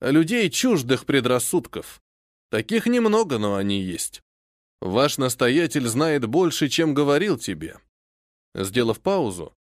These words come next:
мужчина дал Иакову время обдумать сказанное и вскоре продолжил. «Я смогу ответить на некоторые твои вопросы, Иаков. На некоторые пока нет. Захочешь ли ты заниматься тем, чем занимаюсь я,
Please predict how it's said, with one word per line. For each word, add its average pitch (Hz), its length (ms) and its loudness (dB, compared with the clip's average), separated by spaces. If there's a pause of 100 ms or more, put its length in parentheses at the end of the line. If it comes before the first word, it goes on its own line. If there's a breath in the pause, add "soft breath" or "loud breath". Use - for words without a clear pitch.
(120)
мужчина 165 480 -2
дал 165 240 2
Иакову 143 340 0
время 135 340 0
обдумать 131 340 -2
сказанное 139 600 -2
и 98 140 -2
вскоре 185 340 2
продолжил. 98 600 -2 (800)
«Я 123 280 -2
смогу 214 380 0
ответить 180 560 0
на 151 160 0
некоторые 123 640 0
твои 113 340 0
вопросы, 110 640 0
Иаков. 92 540 -6 (500)
На 175 160 2
некоторые 208 560 0
пока 120 300 -2
нет. 95 440 -6 (720)
Захочешь 117 640 0
ли 139 120 2
ты 147 160 0
заниматься 135 580 -2
тем, 143 260 0
чем 147 180 0
занимаюсь 143 520 0
я, 156 280 0